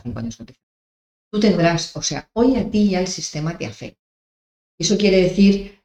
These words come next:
que el sistema lo que ha querido ha sido, como decía al inicio, desplegar todos sus efectos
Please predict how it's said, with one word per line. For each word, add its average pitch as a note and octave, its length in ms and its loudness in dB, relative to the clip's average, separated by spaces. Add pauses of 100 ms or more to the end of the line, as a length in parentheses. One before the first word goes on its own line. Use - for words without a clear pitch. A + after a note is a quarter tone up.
(200)
que F#3 420 6
el D3 260 4
sistema D#3+ 500 0
lo D#3 140 4
que D#3+ 100 2
ha D#3 100 4
querido D#3+ 320 6
ha D#3 60 2
sido, D3+ 400 2
como B2 180 -4
decía A#2+ 280 -4
al C3 80 -4
inicio, C3 420 -4
desplegar C3+ 720 -2
todos C#3+ 200 -4
sus - 120 -14
efectos F#3 560 -8